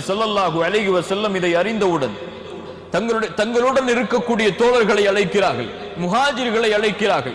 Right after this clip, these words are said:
"முஹாஜிர்களை வாருங்கள், இந்த வியாபார குழுவை அவர்கள் ஷாமிற்கு செல்லுவதற்கு முன்னால் நாம் தடுத்து விட்டால்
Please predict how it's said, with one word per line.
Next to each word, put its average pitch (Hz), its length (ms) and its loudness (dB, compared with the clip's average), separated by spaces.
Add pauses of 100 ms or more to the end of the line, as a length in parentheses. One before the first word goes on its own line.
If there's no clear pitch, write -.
"முஹாஜிர்களை 208 580 2 (120)
வாருங்கள், 180 400 0 (840)
இந்த 277 400 -2 (300)
வியாபார 254 460 4 (180)
குழுவை 247 380 2 (300)
அவர்கள் 208 320 2 (100)
ஷாமிற்கு 247 540 0 (120)
செல்லுவதற்கு 226 680 0
முன்னால் 247 420 0
நாம் 196 160 0
தடுத்து 214 400 0
விட்டால் 202 420 0